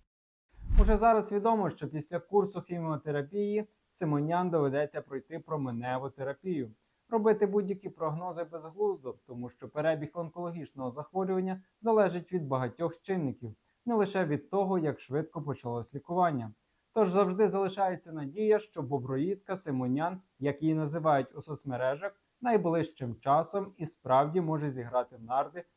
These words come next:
зі своїм покійним чоловіком. Тим більше, знову ж, за її словами, у своїй хворобі вона звинувачує саме Тиграна Кеосаяна. Нібито онкологія почала стрімко розвиватися після того, як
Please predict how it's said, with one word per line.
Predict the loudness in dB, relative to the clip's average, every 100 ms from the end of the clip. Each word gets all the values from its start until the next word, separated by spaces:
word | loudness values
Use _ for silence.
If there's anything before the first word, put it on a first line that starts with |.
| -10
зі | -8
своїм | -6 -2 -2 -2 -4
покійним | -6 -8 -8 -8 -8
чоловіком. | -8 -6 0 6 6 6 0 -12 _ _ _ _ _ -4
Тим | 8 8
більше, | 8 4 0
знову | 2 4 6 4
ж, |
за | 2 -2
її | -2
словами, | -4 -2 4 4 4 -8
у |
своїй | -8 -4 -4
хворобі | -2 -4 -2 -4 -6
вона | -6 -10
звинувачує | -10 -12 -4 2 2 0 -14 -12
саме | 0 2 2 -2 -6
Тиграна | -6 2 2 0 -6
Кеосаяна. | -6 -6 -4 0 2 2 0 -8 _ _ -2
Нібито | 2 2 2 2
онкологія | 0 0 2 6 6 4 2
почала | 0 -8 -2 -2
стрімко | -2 -4 -2 -2 -4
розвиватися | -4 -4 -2 4 4 2 -12 -12 -10
після | -10 -10
того, | -8 -2 0 2
як | 0